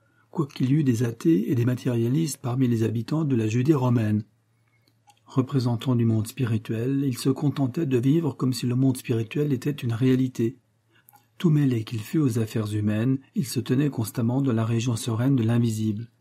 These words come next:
et c'était là le vrai moyen de le traduire à l'usage de ceux qui ne le voient pas.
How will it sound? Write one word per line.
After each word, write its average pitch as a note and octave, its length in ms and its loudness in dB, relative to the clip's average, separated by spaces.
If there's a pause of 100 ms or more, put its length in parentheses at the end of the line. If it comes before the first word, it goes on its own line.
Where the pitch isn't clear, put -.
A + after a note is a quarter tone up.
(280)
et - 80 -8
c'était B2+ 300 0
là G#2 260 -6 (220)
le C3 100 -2
vrai A2+ 260 2
moyen A2+ 480 2
de A2 80 2
le A2 60 2
traduire G#2+ 400 -2
à A2 60 0
l'usage G#2+ 360 0
de A2 120 -2
ceux A2+ 220 -2
qui A#2+ 140 -4
ne A#2 80 2
le A2 100 4
voient A#2 200 0
pas. - 260 -10